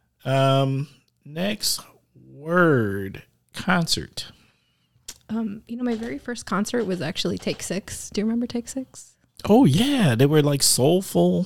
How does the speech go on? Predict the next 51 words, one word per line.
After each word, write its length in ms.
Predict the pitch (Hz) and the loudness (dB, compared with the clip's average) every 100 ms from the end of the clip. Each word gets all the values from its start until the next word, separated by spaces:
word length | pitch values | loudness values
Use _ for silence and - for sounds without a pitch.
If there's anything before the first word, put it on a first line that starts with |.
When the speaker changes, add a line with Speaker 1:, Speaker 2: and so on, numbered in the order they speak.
| - - | -6 -16
Speaker 2:
Acapella. 520 | 208 - 226 254 - - - | -16 -12 -10 -10 -12 -14 -8
Speaker 1:
Acapella. 580 | 131 131 135 151 151 | -8 -8 -6 -2 -2
Yeah, 140 | 147 160 | -2 -2
yeah, 220 | 143 156 | -2 -2
yeah. 220 | 151 160 | -2 -4
Speaker 2:
Yeah. 260 | - - - 190 _ - - | -6 -10 -14 -16 _ -20 0
Speaker 1:
Actually, 320 | 277 - 285 | 2 2 0
why 400 | 269 240 - 214 | -4 -6 -10 -8
do 140 | 330 339 | -6 -6
I 80 | 330 | -8
feel 240 | - 262 | -6 -6
like 160 | 262 233 | -4 -6
they 100 | 233 | -6
might 240 | 233 233 | -4 -6
be 100 | 214 | -6
coming 260 | - 233 233 | -4 0 2
to 40 | |
Oshkosh? 720 | 226 220 - 175 170 - - | 2 0 -4 -6 -8 -10 -12
Speaker 2:
What? 600 | 165 185 - 403 - - _ _ _ _ _ _ | -10 -10 -8 -10 -10 -14 _ _ _ _ _ _
Speaker 1:
Uh, 60 | 175 | -2
they 160 | 175 220 | 4 2
might 340 | 262 302 311 | 2 -4 -6
be 180 | - 214 | -6 -8
coming 480 | - - 175 214 214 | -6 -4 0 2 2
to 60 | 170 | 0
Oshkosh 600 | 170 185 - - 180 - | -2 -4 -4 -4 -6 -4
for 140 | 156 | -6
Jazz 440 | 139 151 147 135 | -2 0 0 -4
Fest. 320 | - - - 151 | -6 -6 -2 2
Don't 160 | 196 | 2
quote, 340 | - 185 214 - | 2 4 4 4
quote 260 | 220 240 | 2 2
me, 220 | 226 262 | 0 0
but 160 | 196 156 | 2 2
that 180 | 143 185 | 2 0
might 300 | 170 180 151 | 0 -2 -2
be 160 | 160 160 | -6 -6
true. 460 | - - 202 - _ _ _ _ - | -8 -2 -2 -2 _ _ _ _ -6
Speaker 2:
Oh, 80 | 262 | 0
now 200 | 277 277 | 0 0
I'm 140 | 262 | -2
looking 240 | 247 240 240 | -4 -2 -4
this 140 | 226 | -4
up. 320 | 247 202 - _ - | -6 -6 -8 _ -4
Speaker 1:
I'm 120 | 143 | 0
gonna 120 | 147 | 2
have 160 | 120 98 | 0 0
to 80 | - | -4
look 140 | 92 - | -6 -6
this 220 | - - | -8 -6
up, 200 | 90 | -6